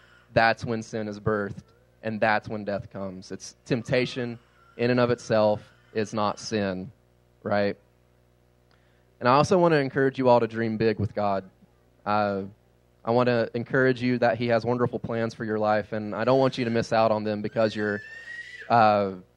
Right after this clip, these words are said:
because you are choosing to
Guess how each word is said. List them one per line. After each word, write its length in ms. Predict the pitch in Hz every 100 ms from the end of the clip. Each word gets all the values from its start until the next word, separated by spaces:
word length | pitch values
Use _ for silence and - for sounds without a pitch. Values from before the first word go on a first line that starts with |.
| _ _ _ -
because 500 | 131 151 135 131 113
you 240 | 123 120 117
are 460 | 120 117 113 110
choosing 640 | - - 139 131 123 120
to 560 | 117 127 117 113 107